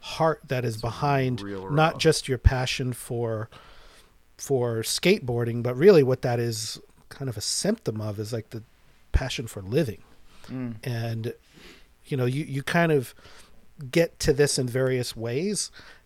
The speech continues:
Speaker 1: And I think that, you know, your personal relationships are part of that, that li-, it's part of life. And it's like, you're gonna talk about your life.
Speaker 3: Mm-hmm.
Speaker 1: You have, like, how could you ever write about anything else except for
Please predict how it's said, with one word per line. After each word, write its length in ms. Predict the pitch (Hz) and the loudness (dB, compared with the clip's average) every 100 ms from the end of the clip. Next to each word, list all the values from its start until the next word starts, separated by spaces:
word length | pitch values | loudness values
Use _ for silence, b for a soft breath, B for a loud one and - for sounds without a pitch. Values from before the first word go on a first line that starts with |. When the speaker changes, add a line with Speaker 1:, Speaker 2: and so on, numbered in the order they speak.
| - | -10
Speaker 1:
And 320 | 127 117 120 120 | -4 -4 -4 -6
I 80 | |
think 300 | 127 151 135 | -6 -6 -6
that, 240 | - 123 113 | -4 -4 -4
you 100 | 131 | -4
know, 100 | 120 | -4
your 480 | 117 127 123 117 113 | -2 -2 -2 -2 -2
personal 460 | - 151 147 147 | 6 6 6 4
relationships 680 | 123 131 139 127 117 127 - | 4 6 6 4 -2 -4 -4
are 80 | 110 | -4
part 360 | - - 151 | 0 2 2
of 100 | 139 113 | 0 -2
that, 300 | 120 113 - - b b b b b - | -4 -6 -10 -20 b b b b b -10
that 180 | 123 120 | -8 -4
li-, 140 | 147 - | -6 -4
it's 200 | 143 - | -6 -4
part 240 | - 165 | 0 4
of 120 | 185 143 | 4 2
life. 340 | 175 175 - - | 0 -2 -6 -6
And 100 | 135 | -4
it's 140 | - | -2
like, 120 | 127 | -4
you're 120 | 135 | -2
gonna 160 | 147 151 | 0 0
talk 240 | 143 151 | 2 0
about 260 | 143 139 131 | 2 0 2
your 180 | 131 131 | 2 2
life. 400 | 123 131 151 - B B B | 2 0 -2 -8 B B B
Speaker 3:
Mm-hmm. 180 | 110 107 | -12 -6
Speaker 1:
You 80 | 143 | -4
have, 280 | 127 143 151 - | 0 2 0 -2
like, 200 | 135 - | -4 0
how 220 | 170 170 | 2 2
could 220 | - 160 | 2 -2
you 140 | 165 | -2
ever 320 | 139 135 135 113 | -2 0 0 0
write 200 | 117 120 | 0 0
about 260 | 117 117 | -2 -4
anything 400 | 123 135 123 120 | -4 -6 -6 -6
else 320 | 123 117 98 - | -6 -8 -10 -16
except 420 | - - 127 117 | -16 -10 -10 -10
for 400 | - 131 113 107 | -12 -6 -6 -6